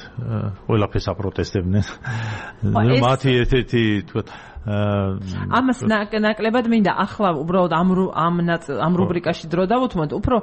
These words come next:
Speaker 2: აი, მაგალითად, ესეთიც არის, ზოგი თulis, რომ ჩინეთის და რუსეთის საერთო ინტერესები არის ამ არეალში, შავი ზღვის,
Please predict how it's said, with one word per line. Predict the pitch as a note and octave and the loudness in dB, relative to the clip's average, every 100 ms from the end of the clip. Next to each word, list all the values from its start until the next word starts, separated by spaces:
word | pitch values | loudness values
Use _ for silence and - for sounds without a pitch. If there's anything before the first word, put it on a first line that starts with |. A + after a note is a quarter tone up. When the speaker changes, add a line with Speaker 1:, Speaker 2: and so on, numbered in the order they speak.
| - - | -2 -10
Speaker 2:
აი, | - G#3+ | -2 2
მაგალითად, | A#3 B3 A#3 F#3+ | 2 2 2 0
ესეთიც | - G3+ A#3 A3 A3+ | 0 -2 0 0 0
არის, | A3 D3+ D3 | 2 2 2
ზოგი | F3+ F#3 G3+ | 2 2 -2
თulis, | G3+ G3 | -2 -2
რომ | G3 E3 | -2 -2
ჩინეთის | - F#3 F3+ F3 | -2 -2 0 -2
და | E3+ | 0
რუსეთის | D#3+ D#3+ E3 D#3 - | 0 2 -2 -2 -4
საერთო | F#3+ E3+ F3 G#3+ | 0 0 2 2
ინტერესები | G3 - F#3+ G3+ A3 G3 | 2 0 -2 0 -2 2
არის | G3+ G3 G3 | 2 2 2
ამ | F#3+ F#3+ | 2 2
არეალში, | F#3 - F#3 F#3+ F#3 F#3 - | 0 2 0 2 0 -2 -4
შავი | G#3 G3+ F#3 | -4 -2 0
ზღვის, | G3 A3 | 2 0